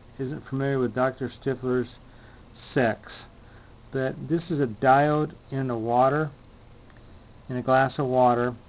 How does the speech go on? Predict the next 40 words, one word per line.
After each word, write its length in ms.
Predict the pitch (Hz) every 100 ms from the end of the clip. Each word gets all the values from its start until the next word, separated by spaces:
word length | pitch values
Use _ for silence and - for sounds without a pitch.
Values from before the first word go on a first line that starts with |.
| - 123
There's 320 | 127 127 120
a 40 |
band 440 | 110 139 139 143 139
of 160 | -
metal 360 | 131 131 143 123
around 280 | 127 131 120
the 80 |
bottom. 580 | 101 113 120 131 147 160 - - - - - 131
It's 140 | 120
being 340 | - 143 143
excited 800 | 127 - - 151 139 139 147 123
by 220 | 110 123 123
a 180 | 123
SEC 440 | 120 - 156 139 -
exciter. 720 | - - - 131 139 151 151
I 140 | - 127
happen 200 | 135 127
to 60 |
be 60 | 120
using 320 | 127 131 123
a 80 | 117
sec 300 | - 135 -
fifteen 460 | 143 131 - 135 131
dash 320 | 123 123 117
three 380 | - 131 131 127 - - - - -
off 240 | 135 131 123
of 60 |
a 60 | 123
twelve 460 | - 147 143 131
volt 260 | 127 131 127 -
power 320 | 135 131 123
supply, 540 | 117 113 - 113 104 98
a 40 |
twelve 340 | - 123 120
volt 260 | 113 113 110
battery. 480 | 113 110 107 101 104 - - - - - - 135
I 140 | 147
am 160 | 156 135
getting 240 | 143 139
electrolysis 1200 | 123 127 127 - 143 135 143 151 - 170 165 -